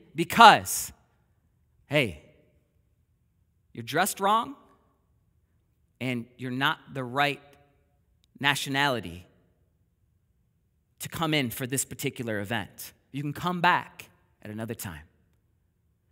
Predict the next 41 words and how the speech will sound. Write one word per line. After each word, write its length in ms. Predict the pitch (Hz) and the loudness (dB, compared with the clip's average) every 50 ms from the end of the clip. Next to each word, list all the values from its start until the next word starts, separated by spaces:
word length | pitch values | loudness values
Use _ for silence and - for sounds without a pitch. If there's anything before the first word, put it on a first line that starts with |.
| _ _ _ _ _ | _ _ _ _ _
And 100 | - 131 | -8 -6
what 80 | 147 160 | -4 -4
was 240 | 165 147 - - - - _ _ _ _ _ _ _ _ _ _ _ _ _ _ _ _ _ _ _ _ _ _ _ _ _ _ _ | -2 -4 -4 -6 -8 -12 _ _ _ _ _ _ _ _ _ _ _ _ _ _ _ _ _ _ _ _ _ _ _ _ _ _ _
intriguing 680 | 151 147 147 147 - - - 247 349 392 381 311 190 156 - | -8 -8 -6 -6 -6 -6 -2 2 2 2 4 2 0 0 0
Gandhi 300 | 127 127 127 127 139 139 | 0 0 0 0 -2 -2
to 80 | 147 | -2
even 200 | 156 160 175 160 | -2 -2 -2 -2
go 160 | 135 160 165 | 0 -2 0
in 40 | 170 | 0
the 60 | 165 | -4
first 280 | 160 - 240 240 - - | -4 -2 -2 -2 -2 -2
place 200 | - 151 143 - | -4 -6 -4 -4
was 140 | 156 147 151 | -6 -4 -2
this. 280 | 208 196 - - - - - _ _ _ _ _ _ _ _ _ _ _ - | -2 -2 -2 -6 -8 -12 -18 _ _ _ _ _ _ _ _ _ _ _ -18
I, 80 | - - - _ _ _ _ _ _ _ _ _ _ _ _ _ _ _ _ _ _ | -18 -18 -18 _ _ _ _ _ _ _ _ _ _ _ _ _ _ _ _ _ _
Sermon 320 | - - 214 196 202 208 | -4 0 0 2 2 2
on 80 | 208 208 | 2 0
the 80 | 208 | 0
Mount. 320 | 208 226 262 277 180 - - _ | 0 -2 -2 -4 -8 -10 -12 _
It 60 | - 151 | -10 -8
was 160 | 170 170 - | -8 -8 -8
Jesus. 520 | - - 202 262 269 - 120 95 - - | -6 -4 -2 -2 -2 -2 -4 -6 -10 -10
It 20 | 127 | -10
was 140 | 135 143 | -8 -8
looking 180 | 190 202 - 233 | -6 -6 -4 -4
at 140 | 226 - - | -4 -4 -6
Jesus. 500 | 208 233 254 247 143 101 - - - - _ _ _ _ _ _ - | -8 -8 -6 -8 -10 -12 -14 -16 -18 -20 _ _ _ _ _ _ -4
And 100 | 170 233 | -2 0
then 100 | 262 277 | 2 4
wanted 140 | 285 277 | 4 4
to 60 | 262 240 | 4 0
show 220 | - - 269 285 | 0 4 4 4
up 100 | 269 - | 4 4
and 80 | 202 175 | 2 2
be 80 | 208 | 2
like, 120 | 214 208 202 | 2 2 2
"What's 220 | 240 359 392 - | 2 2 2 4
these 160 | 427 392 349 | 2 0 0
Jesus 440 | 247 190 294 370 403 427 - - - - - _ _ | 0 0 0 0 2 2 0 0 -2 -6 -16 _ _
people 260 | - 208 185 - 165 | -4 -4 -4 -4 -4
doing? 300 | 147 160 147 127 113 98 | -4 -4 -2 -4 -4 -8